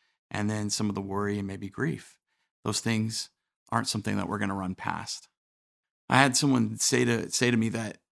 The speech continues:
"Man, we're so grateful you've created this place of belonging and healing." And, and that was a great compliment. But the truth is this,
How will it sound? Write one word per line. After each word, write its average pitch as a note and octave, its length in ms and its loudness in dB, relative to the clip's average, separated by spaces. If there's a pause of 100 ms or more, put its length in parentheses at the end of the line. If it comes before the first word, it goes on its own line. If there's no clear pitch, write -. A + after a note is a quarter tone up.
(300)
"Man, A#2+ 220 0
we're A#2+ 80 0
so C3+ 160 2
grateful A#2+ 360 2
you've G#2+ 360 0
created A2 480 -2
this F#2+ 300 -2
place - 340 0
of G2+ 100 -4
belonging G2 500 -4
and F#2+ 140 -10
healing." G2 460 -4
And, G2 160 -10 (1040)
and A#2 320 -2
that B2+ 160 0
was A2+ 120 -2
a G#2 140 -8
great C3+ 240 4
compliment. A2 580 0
But G#2 140 -8
the - 60 -6
truth C#3+ 400 -2
is G#2 160 -6
this, G#2 420 -4